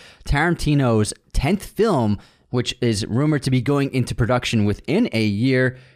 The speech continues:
And the rumor is that the film is called The Movie Critic, but there's just a bunch of mixed reporting go around. So the first report, and we posted this too, is that the final film would be called The Movie Critic and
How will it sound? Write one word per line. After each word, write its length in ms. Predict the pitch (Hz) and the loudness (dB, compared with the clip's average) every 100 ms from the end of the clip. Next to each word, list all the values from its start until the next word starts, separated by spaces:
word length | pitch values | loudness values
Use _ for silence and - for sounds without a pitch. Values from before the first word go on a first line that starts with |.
| _ | _
And 100 | 139 | 0
the 60 | 156 | 2
rumor 280 | 190 190 165 | 2 2 2
is 100 | 127 | 2
that 180 | 156 - | -2 -2
the 80 | |
film 220 | 127 151 143 | -2 0 0
is 100 | - | 0
called 340 | - 143 127 | 0 0 0
The 60 | 110 | 2
Movie 360 | 113 151 147 | 2 2 0
Critic, 380 | 120 - 107 - | -2 0 0 0
but 120 | 123 120 | -2 0
there's 240 | 247 - | 2 2
just 180 | 294 - | 0 -2
a 40 | |
bunch 440 | 170 - 165 196 - | -4 0 2 2 2
of 140 | 143 | 2
mixed 360 | 123 131 131 - | 4 2 0 -4
reporting 540 | 110 - 147 151 127 | -6 -2 0 2 2
go 160 | 117 110 | 2 2
around. 400 | 104 104 104 104 - - - - | 4 2 2 -2 -6 -20 -20 -8
So 120 | 143 | -6
the 80 | 139 | -2
first 300 | 240 240 214 | 0 0 0
report, 500 | - 180 175 170 - | 0 2 2 0 -2
and 100 | 139 | 0
we 140 | 196 202 | 2 2
posted 360 | 147 120 113 | 0 -2 0
this 120 | 107 | -2
too, 160 | - 120 | 0 0
is 100 | 101 | 2
that 160 | 113 - | 0 -2
the 80 | |
final 300 | 101 131 170 | -2 0 0
film 200 | 170 151 | 0 0
would 120 | 139 117 | 0 0
be 80 | 123 | -2
called 240 | 117 107 | 0 0
The 60 | 107 | 0
Movie 260 | 107 101 | -2 -2
Critic 340 | - 113 120 - | -2 -2 -4 -4
and 200 | 113 101 | -2 -2